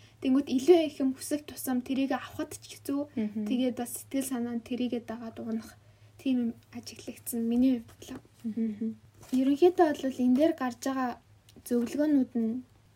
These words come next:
Speaker 1: яг нэгдүгээр туршиж үзсэн зөвлөгөөнүүд их байсан. Хоёрдугаар тийм хувь хүн өөрөө өөртөө тохирох юмыг хэрэгжүүлэх нь аягүй чухал гэдэг.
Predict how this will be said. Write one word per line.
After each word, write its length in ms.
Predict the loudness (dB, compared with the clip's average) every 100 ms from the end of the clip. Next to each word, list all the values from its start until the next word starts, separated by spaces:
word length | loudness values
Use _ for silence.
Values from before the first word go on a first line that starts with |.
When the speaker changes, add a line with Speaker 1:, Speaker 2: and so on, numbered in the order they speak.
| _
Speaker 1:
яг 140 | -14 -12 -6
нэгдүгээр 440 | -4 -4 -2 -4 -4
туршиж 340 | -18 -8 -6 -6
үзсэн 280 | -6 -6 -4
зөвлөгөөнүүд 480 | -4 -4 -6 -8 -10
их 100 | -14
байсан. 220 | -14 -10
Хоёрдугаар 400 | -10 -10 -10 -10
тийм 180 | -8 -8 -10 -18 -20 -20 -20
хувь 340 | -6 4 4 4
хүн 260 | -2 0 -2 -4
өөрөө 420 | -2 0 2 0
өөртөө 320 | -2 -6 -10 -14
тохирох 380 | -14 -10 -8 -6
юмыг 260 | -6 -6
хэрэгжүүлэх 540 | -6 -8 -8 -8 -10 -8
нь 140 | -8
аягүй 220 | -6 -10 -14
чухал 300 | -14 -14 -10
гэдэг. 320 | -12 -10